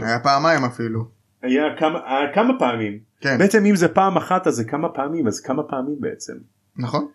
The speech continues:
Speaker 2: אתה מבין, זה, זה, זה שאלה פילוסופית.
Speaker 1: כמה פעמים זה היה בעצם?
Speaker 2: נכון. אז סנייפ משפיל את הארי מול כולם כי הוא שכח את אחד המרכיבים,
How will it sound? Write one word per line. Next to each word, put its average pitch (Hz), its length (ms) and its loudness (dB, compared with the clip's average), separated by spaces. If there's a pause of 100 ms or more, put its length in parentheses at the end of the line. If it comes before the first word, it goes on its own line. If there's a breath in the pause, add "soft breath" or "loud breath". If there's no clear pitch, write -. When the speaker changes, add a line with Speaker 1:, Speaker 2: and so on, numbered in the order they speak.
Speaker 2:
אתה - 100 -6
מבין, 143 120 2
זה, 120 100 0
זה, 107 400 0
זה 104 440 2
שאלה 113 320 -4
פילוסופית. 135 640 -4 (540)
Speaker 1:
כמה 127 220 0
פעמים 127 220 0
זה 123 100 0
היה 123 160 2
בעצם? 113 280 -2 (300)
Speaker 2:
נכון. 104 340 -4 (920 loud breath)
אז 131 200 -2
סנייפ 196 320 2 (300)
משפיל 135 560 0
את 160 80 2
הארי 156 340 0
מול 156 280 2
כולם 135 340 2
כי 143 120 -4
הוא 123 80 2
שכח 127 440 -2
את 143 100 0
אחד 127 220 0
המרכיבים, 110 640 0